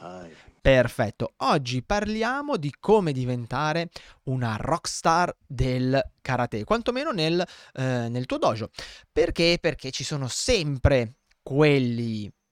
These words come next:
Speaker 2: mm, bravi, ma poi ci sono quelli che spiccano, spiccano per vari, eh, motivi, per motivi tecnici, per, eh, motivi di impegno, per varie, eh, ragioni. E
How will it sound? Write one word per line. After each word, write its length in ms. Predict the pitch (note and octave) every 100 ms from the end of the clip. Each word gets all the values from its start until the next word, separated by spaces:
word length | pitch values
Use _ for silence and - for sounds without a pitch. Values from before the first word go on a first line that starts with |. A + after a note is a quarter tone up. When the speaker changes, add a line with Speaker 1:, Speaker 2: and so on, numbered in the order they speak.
| _
Speaker 2:
mm, 360 | A#2+ G#2+ G2+ G2 - _
bravi, 760 | G#3 F3+ F#3 D#3 G2+ A#2 C4 G4+ - _ _ _
ma 240 | C3 D#3+ F#3
poi 180 | C3
ci 100 | C3+
sono 200 | D3+ E3+
quelli 220 | E3+ C3 C3
che 120 | C#3
spiccano, 680 | - - D3+ - - A#2 A2+
spiccano 540 | - C4+ - A#3+ F3+
per 260 | - D#3 D3
vari, 720 | C3 C3+ C3 C3+ C3+ C3+ C3+ -
eh, 340 | C3 A#2 G#2+ G#2
motivi, 540 | A2+ C#4 C4+ C3 G#2+ - - _
per 280 | C3+ C3
motivi 360 | A#2+ G#2+ G#2 A2
tecnici, 520 | E3+ E3 D3 D3 D#3+
per, 500 | - A2+ A2+ A#2 A2+ - - -
eh, 720 | A#2+ A2+ A2 G#2+ G#2+ G#2+ A2
motivi 440 | A2+ A#2 - B2 A#2
di 140 | A2+
impegno, 760 | A2 G#2 - D#3 D#3+ D#3+ D3+ D3+ - _
per 220 | - E4
varie, 420 | C#3+ A#2+ B2 B2
eh, 340 | - B2 A2+ -
ragioni. 680 | - B2+ A#2 G2+ G#2 G#2+ G#2+ _ -
E 340 | - C4 B3+